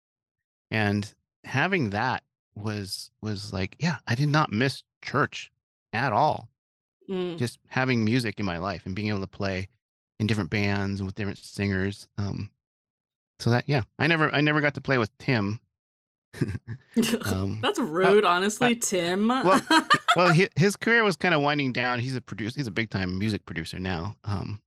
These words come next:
Speaker 1: but
Speaker 2: <laughs> Sounds like it's winding up, Tim. <laughs>
Speaker 1: Yeah.
Speaker 2: Just kidding.
Speaker 1: Yeah, yeah. I feel like if Tim and I had a podcast, we'd be talking about the music industry and Taylor Swift, and,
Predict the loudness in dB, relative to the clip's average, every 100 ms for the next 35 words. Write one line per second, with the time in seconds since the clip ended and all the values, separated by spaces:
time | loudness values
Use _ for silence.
0 | _ -2 -2 -4 -6 -6 -6 -8 -8 -8
1 | -8 -8 -10 -10 -2 4 4 4 -4 -4
2 | -2 0 4 6 8 8 8 6 2 0
3 | -2 -4 -10 _ -8 -8 -8 -14 -12 -12
4 | -10 -10 -10 -16 -16 -20 _ -20 _ _
5 | _ 4 4 0 -6 0 0 0 0 0
6 | 2 4 2 2 -4 0 2 4 2 2
7 | 0 0 -2 -2 -6 -4 -4 -4 -4 -4
8 | -4 -6 -6 -8 -6 -6 -6 -4 -2 -2
9 | 0 0 -2 0 0 0 -6 -12 -10 -10
10 | -12